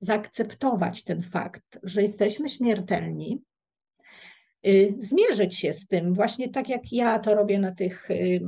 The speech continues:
w tych postach, czyli pomyśleć sobie o tym i zamknąć,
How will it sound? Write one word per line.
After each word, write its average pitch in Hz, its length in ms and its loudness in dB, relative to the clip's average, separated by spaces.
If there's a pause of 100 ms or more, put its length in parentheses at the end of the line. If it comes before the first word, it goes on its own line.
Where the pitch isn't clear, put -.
(300)
w - 60 -12
tych 202 180 -6
postach, - 640 -6
czyli 214 300 -10
pomyśleć 302 460 -2
sobie 180 220 -2
o 180 100 -4
tym 208 240 -6 (720)
i 277 80 -4
zamknąć, 202 720 -4